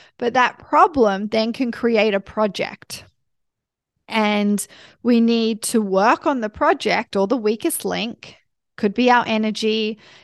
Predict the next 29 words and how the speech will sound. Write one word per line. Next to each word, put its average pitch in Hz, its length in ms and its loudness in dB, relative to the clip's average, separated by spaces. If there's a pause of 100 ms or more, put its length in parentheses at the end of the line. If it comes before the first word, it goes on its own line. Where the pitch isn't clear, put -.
(120)
it - 180 -6
could 208 240 -4
be 226 200 -4
pain, 226 640 -4
it - 120 -12
could 208 140 -4
be 254 120 -6
injury, 214 760 -4 (400)
in 240 180 0
order 247 240 4
for 247 240 0
us 220 280 2
to 220 100 -6
keep - 260 -8
showing 220 420 -2
up 196 180 -6
to 220 100 -10
the 196 100 -6
practice 277 840 -2
and 220 160 -4
keep - 360 -8
moving 190 420 -2
forward. - 580 -10 (920)
So - 160 2
your 254 200 4
training 262 840 -2 (680)
or 208 140 -2
your 220 160 2
practice - 880 -2